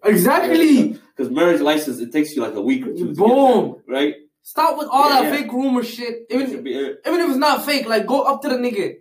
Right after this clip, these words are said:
Speaker 2: Yeah, I tell him, yo. Even if, even if, no, even if you hear rumors and shit, just tell him, "Hey, yo, by the way, I'm telling you right now, I'm not sure. I didn't see evidence." 'Cause the thing is,
Speaker 1: What I'm
Speaker 2: the
Speaker 1: saying
Speaker 2: guy's
Speaker 1: is,
Speaker 2: gonna say, "Show
Speaker 1: was
Speaker 2: me
Speaker 1: he,
Speaker 2: evidence,
Speaker 1: what,
Speaker 2: show
Speaker 1: was
Speaker 2: me your
Speaker 1: he,
Speaker 2: evidence."
Speaker 1: was he his friend?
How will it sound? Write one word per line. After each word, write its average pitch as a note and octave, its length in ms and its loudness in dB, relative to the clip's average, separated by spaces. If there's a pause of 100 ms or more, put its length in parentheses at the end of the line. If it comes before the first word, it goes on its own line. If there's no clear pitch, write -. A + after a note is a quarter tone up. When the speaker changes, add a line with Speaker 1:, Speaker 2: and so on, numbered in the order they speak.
(140)
Speaker 2:
Yeah, B2 120 -12
I A2+ 200 -18
tell G#2 220 -16
him, - 100 -20
yo. A2 280 -14 (100)
Even G3+ 300 2
if, - 180 -2
even F3+ 360 0
if, E3+ 180 2 (180)
no, G3+ 220 2
even A3 240 -2
if F3 200 0
you F3 80 0
hear F3 180 6
rumors F#3+ 460 2
and E3+ 140 -4
shit, - 380 -6 (260)
just D3+ 160 -12
tell E3 160 0
him, C3 80 -2
"Hey, D#3+ 140 0
yo, A#2 440 -2
by A#2+ 140 -2
the B2 80 -4
way, E3 280 -4 (340)
I'm A#2+ 200 -8
telling D#3 220 -2
you C#3+ 80 0
right D3+ 100 -2
now, E3+ 140 0
I'm D3 140 -2
not E3 160 0
sure. E3+ 220 -2
I D3 220 2
didn't E3 180 0
see D3+ 180 -2
evidence." F3 420 -2
'Cause C#3 160 -10
the C#3+ 80 -12
thing G3+ 160 0
is, D#3+ 100 -2
Speaker 1:
What A3+ 140 4
I'm C#4 80 4
Speaker 2:
the - 60 -2
Speaker 1:
saying - 140 2
Speaker 2:
guy's G#3+ 140 4
Speaker 1:
is, F#3+ 60 2
Speaker 2:
gonna F3+ 300 4
say, - 60 -2
"Show F3+ 100 4
Speaker 1:
was - 140 4
Speaker 2:
me C4 40 4
Speaker 1:
he, C#4 60 4
Speaker 2:
evidence, - 200 0
Speaker 1:
what, A#3 100 2
Speaker 2:
show E3 80 2
Speaker 1:
was D3+ 60 4
Speaker 2:
me D3+ 60 8
your D3+ 100 4
Speaker 1:
he, C#3 60 -2
Speaker 2:
evidence." B2 260 -10
Speaker 1:
was F#3 140 -12
he B3 140 -4
his F3+ 200 -16
friend? G3+ 300 -12